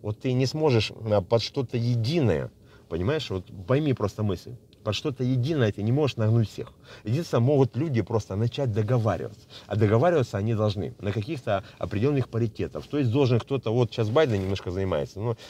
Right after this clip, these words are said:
немножко не нравится мне, каким способом. Но, тем не менее, какой-то процесс уже пошёл глобальный. Я это вижу, просто наблюдаю. Просто надо человечеству передоговориться.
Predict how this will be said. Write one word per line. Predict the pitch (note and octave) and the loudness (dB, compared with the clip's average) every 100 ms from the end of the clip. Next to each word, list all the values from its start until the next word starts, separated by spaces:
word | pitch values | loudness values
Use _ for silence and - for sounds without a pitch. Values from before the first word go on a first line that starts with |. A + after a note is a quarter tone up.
| - | -14
немножко | G2+ G#2+ A2 - | -6 -2 -2 0
не | A2 | 0
нравится | A2 G#2 F#2+ - | 4 6 4 0
мне, | F2+ F2 - - - - - - - | -4 -4 -4 -10 -20 -20 -20 -20 -6
каким | - F#2 G2 F#2+ | -2 0 -2 -4
способом. | - - - B1+ - - - - - - - - - | -6 -14 -14 -14 -16 -20 -20 -20 -20 -20 -20 -20 -10
Но, | C#3 F#3+ | 0 2
тем | C3 D#3+ | 2 2
не | D#3 | 2
менее, | C#3+ D#3 B2+ G#2 | 2 2 2 2
какой-то | G#2+ D3+ C#3 | 0 0 2
процесс | A2+ A2 - C#3 | 2 0 0 -2
уже | G#2+ G#2 | 0 0
пошёл | A2+ G#2+ - D#2+ | 0 -4 -4 -2
глобальный. | E2 D#2 C2+ D2+ | -2 0 0 2
Я | B2 | 2
это | F#2+ F#2+ | 2 0
вижу, | C#3+ G#2+ | 0 -2
просто | E2 D#2 D#2 | -4 -8 -8
наблюдаю. | D#2 D#2+ D2 - - - - - - | -6 -4 -2 -2 -4 -12 -20 -20 -4
Просто | D3 C3+ C3+ B2+ G#2+ | -2 0 2 4 4
надо | F#2+ D3 B2+ B2 A2+ G#2 F#2+ | 4 4 6 6 8 6 2
человечеству | - A#2 C#3+ C#3+ - G#2 F2+ | 2 2 2 -2 -6 -6 -6
передоговориться. | - D#3 C3 G2 E2+ C2 - | -6 -6 -2 -2 -2 -6 -12